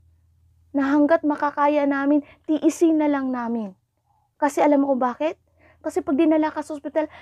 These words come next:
sarili mong pera sa bulsa mo. Doon mo dudukutin yung pambayad mo. Kaya wag nyo sa aming i-, i-, ibaling yan mga kakulangan nyo or mga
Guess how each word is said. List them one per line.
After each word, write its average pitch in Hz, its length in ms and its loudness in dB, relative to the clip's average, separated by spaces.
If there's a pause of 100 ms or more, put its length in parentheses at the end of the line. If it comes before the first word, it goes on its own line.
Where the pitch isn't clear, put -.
sarili 320 720 4
mong 320 240 -2
pera 302 320 2
sa 311 80 -6
bulsa 285 520 0
mo. 285 280 -2 (340)
Doon 349 480 2
mo 359 160 -4
dudukutin 311 720 0 (240)
yung 269 160 -4
pambayad 269 560 -2
mo. 247 400 -4 (3000)
Kaya 339 240 2
wag 339 180 4
nyo 339 140 2
sa 349 180 -2
aming 311 560 2
i-, - 60 -14
i-, 302 640 4 (320)
ibaling 294 640 4
yan 294 140 2 (500)
mga 294 480 0
kakulangan 277 560 0
nyo 294 160 2
or 277 160 2
mga 269 400 -2